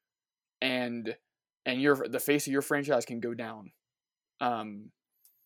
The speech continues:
so yeah, this is, like, this is kinda what, this is, like, a good example of, with these two teams where it's like, you know, say this happens week one with either of these quarterbacks, we're gonna have Case Keenum under, under center or R G three, I believe.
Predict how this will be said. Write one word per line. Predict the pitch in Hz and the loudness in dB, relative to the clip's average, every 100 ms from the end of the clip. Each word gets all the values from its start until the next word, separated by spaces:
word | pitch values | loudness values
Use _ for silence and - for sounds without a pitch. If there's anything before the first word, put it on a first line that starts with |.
| _ _ _ _ | _ _ _ _
so | - | 8
yeah, | 175 147 | 10 10
this | 156 | 6
is, | 196 143 143 | 0 -2 2
like, | 143 123 | 4 4
this | - 165 165 | 2 0 2
is | |
kinda | 202 160 | 2 2
what, | 160 | 2
this | 143 170 | 0 0
is, | 156 - | -4 -4
like, | - 135 | -2 0
a | 123 | 2
good | 127 135 | 2 2
example | 127 135 131 127 | 2 -2 -2 -4
of, | 107 | -4
with | 107 120 | -10 -6
these | 131 - | -6 -6
two | 127 | -8
teams | - 135 127 113 | -4 -4 -4 -4
where | 113 | -6
it's | - | -4
like, | 117 110 - _ _ _ _ _ _ _ - | -4 -6 -16 _ _ _ _ _ _ _ -4
you | |
know, | 127 120 | 0 2
say | - 151 143 | 2 4 4
this | 139 | 4
happens | 147 147 127 | 4 2 0
week | 131 127 | -2 -2
one | 131 147 127 143 _ _ - | 0 0 0 -6 _ _ -4
with | 135 117 | -2 0
either | 135 143 135 | 0 2 2
of | |
these | 127 123 | 0 -2
quarterbacks, | 147 127 117 110 113 - - _ _ _ - | 0 0 -2 -6 -8 -10 -12 _ _ _ -2
we're | |
gonna | 139 131 | 0 0
have | - | -4
Case | - 143 147 | -2 0 0
Keenum | - 139 151 160 | -2 -2 -2 -2
under, | 160 160 - | 0 0 0
under | 147 151 | -2 -2
center | 151 160 135 | -2 -2 -2
or | - 135 135 131 131 127 107 - | 0 2 4 2 0 0 -2 0
R | 135 139 | 0 0
G | 139 | -4
three, | 123 - 127 165 | -8 -8 -6 -2
I | 185 | -2
believe. | 175 185 190 202 | -2 -4 -4 -6